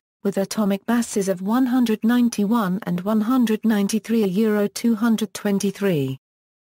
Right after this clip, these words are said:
No stable or even long-lived astatine isotope is known, and no such isotope is expected to exist. Astatine has twenty-three nuclear isomers,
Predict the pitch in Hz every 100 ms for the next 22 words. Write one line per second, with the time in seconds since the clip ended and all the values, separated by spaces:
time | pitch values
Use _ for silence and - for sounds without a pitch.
0 | _ _ 202 233 - - 254 190 180 196
1 | 208 190 208 220 214 220 190 226 220 -
2 | 190 - 196 233 269 - 208 - 151 151
3 | - 190 214 262 165 147 151 _ - 196
4 | 196 233 233 233 - 202 180 - 202 -
5 | 160 151 - 190 214 - - 262 - 220
6 | - 202 202 - 196 135 - - _ _
7 | _ _ _ _ _ 240 247 - - 190
8 | 185 175 - - 220 220 208 226 233 233
9 | 302 - 190 185 196 240 269 - 170 165
10 | 170 -